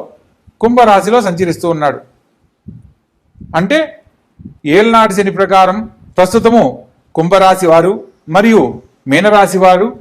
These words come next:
అదేవిధంగా మేషరాశి వారు ఎదుర్కొంటూ ఉన్నారు. ప్రత్యేకంగా మీనరాశి నుంచి తిరోగమనంలో కుంభరాశిలోకి సంచరించే విధంగా ఇంతకు ముందు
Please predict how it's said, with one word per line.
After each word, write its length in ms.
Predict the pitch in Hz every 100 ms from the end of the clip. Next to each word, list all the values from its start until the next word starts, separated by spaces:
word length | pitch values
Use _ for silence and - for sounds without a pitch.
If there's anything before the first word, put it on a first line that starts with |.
| _ -
అదేవిధంగా 480 | 143 202 202 196 175 143 - 139
మేషరాశి 520 | 190 226 208 185 190 175
వారు 220 | 170 214 139 - - -
ఎదుర్కొంటూ 420 | 143 185 175 151 175
ఉన్నారు. 280 | 156 139 123 - _ _ _ - _ _
ప్రత్యేకంగా 640 | 196 190 233 226 214 220 277 285 - _ _ _
మీనరాశి 640 | 139 151 247 294 247 214 208
నుంచి 160 | 202 202 190
తిరోగమనంలో 580 | 208 214 202 196 196 175 147
కుంభరాశిలోకి 680 | 165 185 185 175 175 175 151
సంచరించే 480 | 147 - 160 143 151 139
విధంగా 320 | 160 196 208 135 - _ _ _ - - - - _ _ _ - - _ _ - _ _ _ - -
ఇంతకు 280 | 180 233 311
ముందు 440 | 277 254 247 -